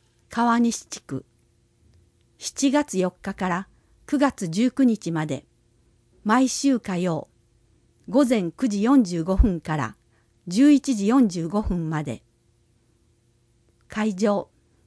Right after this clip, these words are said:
市総合福祉センター。事前説明会、六月六日火曜。申し込み締め切り、五月二十三日火曜。委託事業者、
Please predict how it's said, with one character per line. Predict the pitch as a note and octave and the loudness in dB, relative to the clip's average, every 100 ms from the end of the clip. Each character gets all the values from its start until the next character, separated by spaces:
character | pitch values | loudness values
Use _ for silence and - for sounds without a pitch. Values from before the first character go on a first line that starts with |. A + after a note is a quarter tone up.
| _ - | _ -12
市 | - C4 A#3+ | -2 0 0
総 | - C#4 C4+ | 0 2 4
合 | A#3+ C4 | 4 4
福 | - B3 | 4 2
祉 | - - | -4 -2
セ | B3 | -2
ン | G3+ | -2
タ | - C#3+ - | -4 -8 -8
ー。 | _ _ _ _ _ _ _ _ _ _ - | _ _ _ _ _ _ _ _ _ _ -10
事 | F#3+ A3+ | -2 2
前 | C#4+ C4+ | 2 2
説 | B3+ B3+ C4 | 0 2 2
明 | B3+ G3+ | 2 0
会、 | - D3 D3+ _ _ _ _ _ _ _ - | -4 -6 -8 _ _ _ _ _ _ _ -6
六 | A3+ G#3+ C4+ | -4 0 0
月 | D4 C#4+ G#3 | 0 -2 -4
六 | F#3 | -4
日 | E3+ - E3 | -6 -10 -10
火 | E3+ | -6
曜。 | F3 F3+ D3+ - _ _ _ _ _ _ _ _ _ _ - | -4 -4 -6 -12 _ _ _ _ _ _ _ _ _ _ -2
申 | A#3+ D4 | 2 2
し | - | 2
込 | - B3+ | 0 2
み | C4+ | 2
締 | - | 2
め | B3+ | 0
切 | - F#3 | 0 -6
り、 | C#3 B2 _ _ _ _ _ - | -6 -6 _ _ _ _ _ -2
五 | C4+ C#4 | 2 2
月 | B3+ - E3 E3 | 0 -4 -6 0
二 | A3+ C#4 | 6 6
十 | A3+ F#3+ | 6 0
三 | - C#4 A#3+ | 2 2 2
日 | G3 - - | 2 -4 -10
火 | E3+ | -6
曜。 | F3+ F3+ D3 - _ _ _ _ _ _ _ _ _ - | -2 -2 -4 -12 _ _ _ _ _ _ _ _ _ -8
委 | G#3+ | -4
託 | C#4 - A#3+ | -2 0 0
事 | A#3 | 0
業 | C4 A#3+ | 2 2
者、 | - - C3 | 0 -6 -8